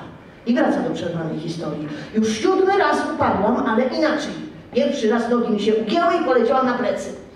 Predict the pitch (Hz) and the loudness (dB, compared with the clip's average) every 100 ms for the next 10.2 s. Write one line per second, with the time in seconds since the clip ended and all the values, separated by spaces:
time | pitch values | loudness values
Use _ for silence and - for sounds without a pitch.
0 | - - - - 180 180 185 226 180 165 | -20 -20 -20 -14 -8 -4 0 0 0 -4
1 | 156 156 - - - - - 190 196 208 | -6 -8 -14 -18 -20 -20 -6 -4 -2 0
2 | 190 196 185 175 185 170 175 175 175 165 | 2 2 -2 -2 -2 -2 -4 -4 -2 -4
3 | 165 - - - 156 - 214 214 214 - | -4 -6 -8 -8 -8 -2 0 0 -4 -8
4 | - - - 214 220 233 - - - - | -12 -14 -6 -2 0 0 -2 -4 -4 -4
5 | - - - - 208 226 220 - 160 - | -8 -14 -14 -2 2 2 0 -2 -4 -4
6 | 202 190 180 175 170 160 151 151 151 151 | -4 -4 -4 -4 -4 -2 -2 -2 -4 -6
7 | - - - 440 349 294 277 285 262 262 | -8 -12 -2 0 2 2 2 2 4 4
8 | 262 269 233 214 220 220 285 269 247 226 | 4 4 2 2 2 2 0 0 -2 -2
9 | 208 202 - 285 277 - - - 202 - | -4 -4 -2 -2 -2 -6 -10 -4 -4 -4
10 | - | -4